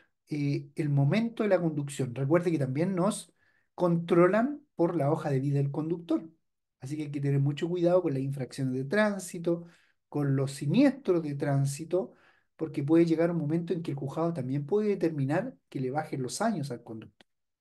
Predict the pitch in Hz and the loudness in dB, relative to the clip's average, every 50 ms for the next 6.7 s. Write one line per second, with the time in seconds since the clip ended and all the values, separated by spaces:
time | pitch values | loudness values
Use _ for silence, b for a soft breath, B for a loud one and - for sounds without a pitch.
0 | _ _ _ _ _ _ _ _ _ _ _ _ _ _ _ _ _ _ _ _ | _ _ _ _ _ _ _ _ _ _ _ _ _ _ _ _ _ _ _ _
1 | _ _ _ _ _ _ - 262 269 269 254 269 311 339 339 330 294 - - - | _ _ _ _ _ _ 6 8 10 10 10 10 10 10 10 8 6 6 6 6
2 | 180 160 147 139 139 - - - 190 214 247 262 330 330 320 - - - 254 254 | 6 8 6 4 -2 -4 -2 0 4 4 8 10 10 10 10 8 6 6 6 6
3 | 262 - - - - 240 220 - - 233 202 185 - - 240 247 254 254 - - | 6 2 -4 -2 0 0 0 0 0 -2 -2 -2 2 4 6 6 6 4 2 0
4 | 196 226 247 247 - - - - _ 254 247 247 233 240 - 220 208 208 - - | 2 2 2 2 2 -4 -10 -6 _ 0 0 0 0 -2 -2 -2 -2 -2 -2 -4
5 | - 139 139 131 - - - 147 143 - 185 175 - - 160 151 165 170 165 165 | -2 -2 -2 -2 -4 -6 -8 -8 -4 -4 -6 -2 0 -2 0 2 2 2 2 2
6 | 165 151 - 139 - - 151 135 127 123 113 110 110 | 2 0 0 -2 -4 -2 -2 -2 -2 -4 -8 -10 -12